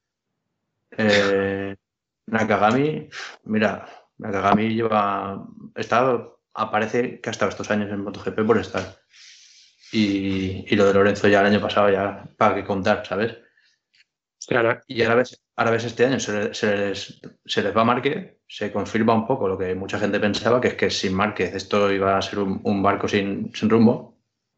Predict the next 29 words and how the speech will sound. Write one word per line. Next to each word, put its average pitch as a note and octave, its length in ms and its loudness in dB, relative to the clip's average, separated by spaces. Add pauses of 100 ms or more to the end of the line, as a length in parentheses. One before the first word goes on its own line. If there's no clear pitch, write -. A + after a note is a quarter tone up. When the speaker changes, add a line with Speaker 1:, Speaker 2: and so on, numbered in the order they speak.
(300)
Speaker 1:
Y - 120 0
de G#2+ 80 4
repente B2 540 4
se G2+ 100 -2
ponen, A2+ 480 2
se - 100 -12
quedan A#2 180 4
sin A2+ 100 -2
Márquez, B2+ 480 -2 (800)
se - 160 -8
vuelcan G#2+ 460 0
en, G2 260 -6
en A2 160 -8
los F#2+ 100 -8
pilotos G#2+ 300 -8
que A2 100 -4
les G2+ 100 -6
quedan A2 300 0
y A#2+ 80 -2
de G2+ 120 -2
repente, G#2+ 420 0
pum, A2 180 0 (1300)
Mar-, A2 340 0
eh, G2+ 640 2
Nakamárquez, G#2+ 720 2
<laughs> A#2 540 -2
Takaki A2+ 440 0
Nak-, A#2+ 380 -4
Nakagami A#2+ 580 0